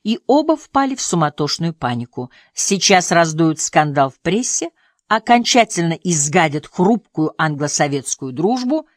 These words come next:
нельзя терять ни минуты. Началась свистопляска, нас упаковывали всей резидентурой, экстренно доставали картонные коробки,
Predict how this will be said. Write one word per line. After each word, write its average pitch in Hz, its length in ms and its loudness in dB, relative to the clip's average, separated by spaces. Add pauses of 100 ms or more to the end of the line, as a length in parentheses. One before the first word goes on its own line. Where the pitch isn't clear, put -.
нельзя 135 560 -2
терять 196 480 -4
ни 139 200 -4
минуты. 117 480 -10 (1160)
Началась 320 440 2
свистопляска, 240 880 -2 (640)
нас 339 340 0
упаковывали 226 720 2
всей 175 420 2
резидентурой, 170 960 0 (460)
экстренно 180 520 2
доставали 156 520 2
картонные 143 640 -2
коробки, 240 600 -4